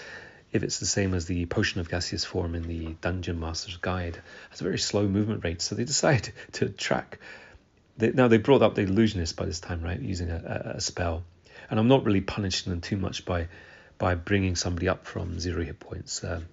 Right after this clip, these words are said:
that's another co-, topic of conversation. So I allowed him to limp on. Now, they decided to track Strahd. So what happened was this chase through the castle as they follow the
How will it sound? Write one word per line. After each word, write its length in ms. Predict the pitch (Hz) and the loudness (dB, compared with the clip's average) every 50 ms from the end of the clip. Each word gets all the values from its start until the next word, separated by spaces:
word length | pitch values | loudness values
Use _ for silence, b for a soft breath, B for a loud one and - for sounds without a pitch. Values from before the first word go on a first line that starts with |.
| - - - | -18 -16 -14
that's 200 | - 147 - - | -10 -8 -6 -6
another 220 | 95 85 85 82 80 | -4 -4 -4 -6 -6
co-, 300 | - - - - 180 131 | -8 -10 -8 -8 -8 -8
topic 480 | - - 98 92 - - - - 101 | -6 -8 -8 -8 -6 -8 -8 -8 -8
of 80 | 95 B B B B B B | -10 B B B B B B
conversation. 720 | - - 87 85 82 - - 87 85 - - 85 82 82 - - B B B B B B B B | -6 -6 -4 -4 -4 -4 -6 -6 -6 -6 -8 -8 -10 -10 -12 -12 B B B B B B B B
So 160 | - - 104 | 0 2 4
I 60 | 101 | 6
allowed 300 | 101 101 104 98 98 87 | 6 6 6 6 4 2
him 160 | 95 87 85 82 | 0 -2 -4 -4
to 120 | - 87 | -4 -4
limp 380 | 82 87 95 95 87 - - 92 | 0 0 0 0 0 -2 -4 -4
on. 220 | 87 85 85 85 - B B B B B B B B B B B B B | -2 -2 -4 -4 -8 B B B B B B B B B B B B B
Now, 80 | 107 104 | 2 4
they 80 | 120 131 | 4 4
decided 460 | 123 - - 151 139 123 113 - - | 4 6 6 6 6 6 4 2 0
to 80 | - | -2
track 340 | - - - 98 82 73 - | -4 0 0 0 0 0 -2
Strahd. 420 | - - - - 120 120 113 98 - | -4 -4 -2 0 0 0 0 0 0
So 120 | - 104 | 0 0
what 140 | 113 69 - | 0 0 0
happened 320 | 92 113 113 - 107 95 | 0 -2 -2 -2 -2 -4
was 140 | 90 87 87 | -4 -2 -4
this 160 | 92 92 87 - | -4 -4 -4 -4
chase 420 | - - 98 95 95 90 - - | -4 -2 -2 -2 0 -2 -2 -4
through 140 | - 98 90 | -4 -4 -4
the 80 | 90 87 | -6 -8
castle 520 | - - 92 90 92 - - - 90 90 | -6 -6 -4 -4 -4 -4 -4 -4 -4 -2
as 140 | 85 82 82 | -2 -4 -2
they 240 | 87 87 85 82 82 | -2 -2 -2 -2 -4
follow 400 | 87 - 107 101 98 90 90 87 | -2 0 2 2 2 2 2 0
the 300 | 82 87 85 82 80 | -2 -2 -2 -4 -4